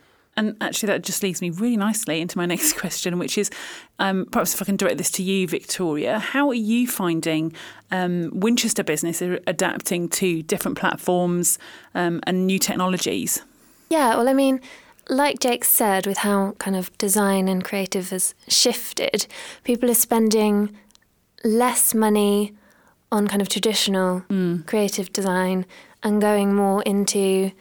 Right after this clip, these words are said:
Speaker 2: um, social media, Google, AdWords, kind of
Speaker 1: Mm.
Speaker 2: different sectors. And I think in Winchester especially, from what we've seen, people are really embracing social media platforms.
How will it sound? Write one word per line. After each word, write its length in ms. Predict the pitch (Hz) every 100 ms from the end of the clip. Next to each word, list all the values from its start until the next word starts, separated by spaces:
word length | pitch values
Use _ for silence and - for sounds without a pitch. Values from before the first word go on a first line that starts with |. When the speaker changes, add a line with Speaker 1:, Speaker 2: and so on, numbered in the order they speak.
| - - - _
Speaker 2:
um, 300 | 202 190 185
social 340 | - 190 - 202
media, 800 | 220 220 214 214 202 196 202 -
Google, 600 | 208 208 202 196 190 196
AdWords, 580 | - 208 202 196 190 -
kind 180 | - 208
of 160 | 196 - -
Speaker 1:
Mm. 320 | 185 175 175 -
Speaker 2:
different 360 | 247 247 220 247
sectors. 500 | - - - 190 185
And 260 | 190 190 196 - _ _ _ -
I 60 | 220
think 220 | 277 -
in 160 | 233
Winchester 300 | 233 226 -
especially, 360 | 220 254 233 208
from 120 | 190
what 200 | 208 226
we've 240 | 233 226 220
seen, 540 | - 180 180 185 202 - _ -
people 340 | 226 220 214
are 120 | 214
really 540 | 208 214 208 202 196 -
embracing 960 | 202 208 233 226 226 - 196 202 202 196 _ _ -
social 340 | 220 202 202
media 300 | 202 196 220
platforms. 760 | - 220 - 190 190 196 208 -